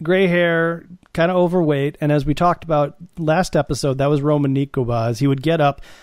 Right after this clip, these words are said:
he was just all old and frail, and as he walked through his house, he would get his makeup on and his girdle on, and he would then be the dashing, uh, aging actor.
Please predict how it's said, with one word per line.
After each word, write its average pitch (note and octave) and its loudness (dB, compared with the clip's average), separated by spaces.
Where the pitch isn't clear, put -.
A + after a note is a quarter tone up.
he C#3 -4
was C3 -2
just C3+ -4
all D#3 2
old D#3+ 4
and C#3+ 2
frail, D3 0
and C3+ 0
as C3 -2
he D#3 -2
walked C#3+ 0
through D3 0
his C3 0
house, C3 0
he C#3+ 2
would C3 -2
get C3 0
his B2 -4
makeup B2+ -2
on C3 0
and B2+ -2
his B2 -4
girdle C3 0
on, B2 -2
and A#2+ -6
he B2+ -6
would A#2+ -6
then D3 0
be D#3 -2
the D3 0
dashing, C#3 -2
uh, C3+ -4
aging C#3 2
actor. B2+ -4